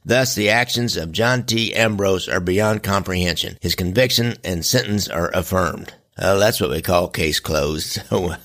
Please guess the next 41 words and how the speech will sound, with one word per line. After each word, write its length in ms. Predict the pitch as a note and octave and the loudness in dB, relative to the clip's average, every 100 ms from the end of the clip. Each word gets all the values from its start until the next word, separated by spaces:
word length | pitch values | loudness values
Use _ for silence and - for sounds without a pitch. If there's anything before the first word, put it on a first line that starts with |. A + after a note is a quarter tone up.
| _ - | _ -6
I'm 140 | G2+ | -4
sure 220 | F#2+ A#2+ | 0 0
Ambrose 560 | A2+ A2+ G#2 A2 A2+ - | 2 2 2 2 2 0
is 140 | G#2+ | -4
probably 360 | - A2 A2 G#2 | 0 2 2 2
out 260 | A2 G#2 G2+ | 2 2 2
by 160 | G#2 | 2
now. 340 | G#2 G#2+ G#2 G#2 | 2 2 0 0
I 140 | G2 | 0
don't 120 | G#2 | 0
know 100 | G2+ | 2
whatever 340 | G2 G#2 G#2 G#2 | 4 4 2 2
happened 320 | G#2+ G2 F#2 | 0 -2 -2
to 60 | G2 | 0
him. 140 | F#2+ | 0
I 60 | F#2 | 0
didn't 240 | F#2+ F2+ | 0 0
try 160 | F#2+ F#2 | 0 0
to 80 | |
find 320 | F2 F2+ F#2 F#2 | 0 -2 0 2
out 140 | F#2 | 2
if 80 | E2+ | 0
he 100 | F2+ | -4
was 160 | E2+ D#2 | -4 -4
alive 400 | E2+ F2+ F#2 F2 | 0 2 2 0
or 80 | |
dead 340 | E2 F2 F2+ F2 | 0 2 4 4
or 200 | E2+ E2 | 0 -2
if 80 | - | -4
he 240 | F2 E2+ | -2 0
wanted 240 | F2+ F2+ | 0 0
to 40 | E2 | 0
be 240 | F2+ F2 | 0 2
interviewed 440 | F#2 F#2 E2+ F2+ - | 2 2 2 0 0
for 100 | E2+ | 0
this. 320 | E2+ E2 - | 2 2 0
I 80 | E2+ | 0
don't 180 | D#2 | -2
figure 300 | - F2 D2+ | -2 -2 0
he 100 | D#2+ | -2
did. 440 | D#2+ E2+ D#2+ E2+ | 0 0 0 -2